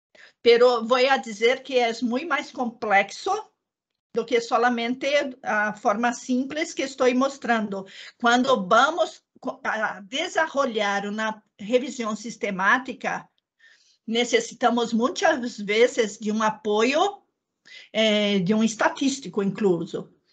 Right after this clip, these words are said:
Eh, mas para orientar nosso, nosso investigador, esta charla, esta informação, essa conversa de hoje, eh, é suficiente para entendermos esse processo.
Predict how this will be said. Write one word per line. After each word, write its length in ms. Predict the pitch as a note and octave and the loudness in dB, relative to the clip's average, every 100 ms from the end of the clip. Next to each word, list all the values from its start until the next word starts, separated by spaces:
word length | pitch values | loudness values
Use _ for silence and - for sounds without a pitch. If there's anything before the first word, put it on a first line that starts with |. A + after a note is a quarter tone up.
| - - - | -20 -20 -4
Eh, 180 | G3+ G#3 | 0 6
mas 320 | A3 A#3 A#3+ | 6 6 4
para 420 | - C4+ E4 D4+ | 4 6 6 4
orientar 800 | B3+ D4 D4 C#4+ C4 B3+ G#3+ G3+ F#3+ | 4 2 2 -2 -2 0 2 2 0
nosso, 460 | A3+ B3 - G#3+ - | -4 -6 -8 -6 -2
nosso 680 | G#3+ B3 C4+ C4+ - A3 | 0 0 0 -4 -6 -4
investigador, 960 | G#3+ G3+ G3+ G3+ G#3 F#3+ F#3 G#3+ C4 C4+ | -2 -2 -4 -6 -4 -2 0 2 2 2
esta 560 | A#3+ D4+ - F#4+ F4+ - - | 0 0 -2 -4 -4 -10 -8
charla, 560 | - A3 A#3+ E4 D#4 D#4+ - | 0 2 2 -2 -6 -6 -4
esta 260 | A#3 - | -4 -2
informação, 880 | B3+ C4+ C#4 C4+ B3+ - B3 A3+ B3+ - | -6 -2 -2 0 -2 -6 -4 -4 -4 -6
essa 260 | A#3+ C4 | -10 -8
conversa 540 | C4 B3 A#3+ B3 D4+ B3+ | -8 -4 0 0 0 -4
de 140 | G#3+ | -2
hoje, 300 | G#3 B3 D#4+ - - - | 0 -2 -4 -12 -20 -10
eh, 420 | A3 A#3 A#3 A3+ - | -2 0 0 0 0
é 180 | B3+ D4+ | 2 2
suficiente 1040 | - - - C4+ C4+ B3+ B3 A#3 C4 C#4 | -2 -14 -12 -10 -8 -6 -2 -2 -2 -2
para 260 | C#4 B3 B3+ | 2 4 4
entendermos 920 | C#4 - D#4 C#4 A3+ C4 D4 C#4+ C#4+ | -2 -6 -4 0 4 4 2 -4 -4
esse 240 | C4 D4 | -4 -6
processo. 720 | - C4+ C#4 F#3+ - - - | -4 -4 -4 -8 -8 -14 -20